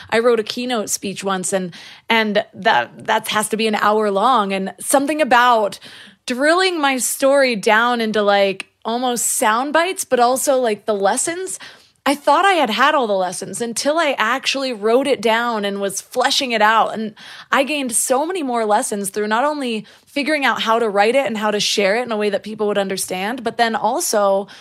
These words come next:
from the feedback that I receive when I do share, or even just hearing myself say it out loud.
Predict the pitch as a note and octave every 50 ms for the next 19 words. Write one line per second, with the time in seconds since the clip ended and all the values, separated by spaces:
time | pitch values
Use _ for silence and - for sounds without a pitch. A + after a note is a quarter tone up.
0 | - - _ - B3 A#3+ A3+ A3 G#3+ - - B3+ D4 F#4 A#3 A3+ G#3 G3+ G3 -
1 | - G3+ G3 G3 F#3+ G3 G3 F#3+ - G3+ G#3 G3+ G3+ G3 G3 F#3+ - - - G3
2 | G3+ A3+ A3 G#3+ G3+ G3+ E3+ G3+ G#3+ B3 C4+ - - - F#3 - - D#2 - -
3 | A3+ G#3 G#2 E4 G4 A#4 A4 E4 C#4+ D4+ C4+ B3 - - - - - - _ _
4 | - - - B3 C4+ C#4+ C#4 B3+ A3+ G#3+ G#3+ - G#3 F#3+ - - - G#3 G#3+ G3+
5 | F#3 F3 - - G3+ G#3 G3 - - - - -